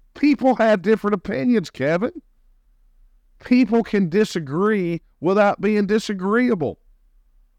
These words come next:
You can disagree on all these other things, but keep the main thing the main thing. But you can't figure that out. I mean, let's be honest. I, I, and I'm sure that this blows his mind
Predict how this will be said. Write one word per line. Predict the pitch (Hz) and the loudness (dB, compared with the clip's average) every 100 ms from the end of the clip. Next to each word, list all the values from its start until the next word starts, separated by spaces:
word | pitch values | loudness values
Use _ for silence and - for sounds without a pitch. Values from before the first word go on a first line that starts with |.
| _ _ _ _ | _ _ _ _
You | 170 220 | -2 0
can | 240 175 | 0 2
disagree | 220 - 165 180 226 220 | 0 0 -4 0 0 0
on | 202 | 0
all | 196 196 | 0 2
these | 196 147 | -2 -2
other | 202 226 | 0 -2
things, | 196 196 196 165 | -2 -2 -2 -2
but | 160 - | -6 -10
keep | - 196 208 - | -6 -2 -2 -2
the | 170 | -2
main | 170 175 185 190 | 0 0 0 0
thing | 185 185 185 | 0 0 0
the | 180 | 0
main | 180 190 190 | 0 0 -2
thing. | 170 196 226 180 _ _ _ | -2 -2 -2 -4 _ _ _
But | 156 - | -8 -4
you | 233 | -6
can't | - 190 185 | 0 0 0
figure | - 185 180 | 0 -2 0
that | 190 190 | 0 0
out. | 214 - - - _ _ _ _ _ _ | -2 -4 -10 -14 _ _ _ _ _ _
I | 185 | 2
mean, | 220 214 | 2 2
let's | 202 202 | 0 -2
be | 175 202 | -2 0
honest. | 202 202 139 - _ _ _ _ _ _ _ 190 | 2 0 -2 -8 _ _ _ _ _ _ _ -16
I, | 202 160 | -8 -6
I, | 156 165 | -2 -2
and | 185 202 | 0 0
I'm | 220 | 0
sure | 190 - 233 202 | -2 -2 0 0
that | 123 131 | -2 -2
this | 151 147 | -2 -4
blows | 98 110 175 220 220 - | -6 0 2 4 2 0
his | 143 113 | -4 0
mind | 156 233 180 78 76 | -2 0 -2 -4 -12